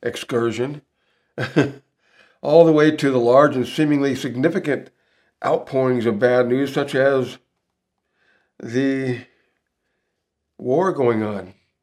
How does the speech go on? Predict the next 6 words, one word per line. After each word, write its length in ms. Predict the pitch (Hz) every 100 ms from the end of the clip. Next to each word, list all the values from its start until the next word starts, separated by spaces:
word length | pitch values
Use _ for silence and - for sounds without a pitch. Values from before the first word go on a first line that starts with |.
| _ _ _ _ _ _ _
in 360 | 123 120 123 120
Ukraine 680 | 127 - 143 190 101 92 98
and 680 | 123 123 123 123 117 107 95 _
Russia 720 | - 101 143 170 185 139 110 - _ _ _ _ _ -
and 440 | 113 113 113 110
its 320 | 113 123 120